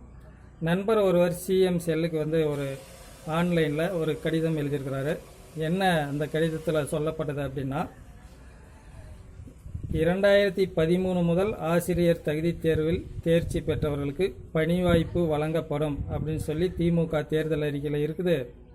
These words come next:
கடந்த ஆட்சியின் போது தி மு க தலைவர், தற்போதைய முதல்வர்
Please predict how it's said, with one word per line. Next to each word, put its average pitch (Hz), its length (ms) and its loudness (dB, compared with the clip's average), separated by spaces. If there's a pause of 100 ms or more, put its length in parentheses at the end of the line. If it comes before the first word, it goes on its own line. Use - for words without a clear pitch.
(1900)
கடந்த 202 460 4
ஆட்சியின் 180 680 4
போது 160 460 0 (1700)
தி 196 160 2
மு 190 180 2
க 170 200 6
தலைவர், 160 560 0
தற்போதைய 165 640 4
முதல்வர் 156 560 0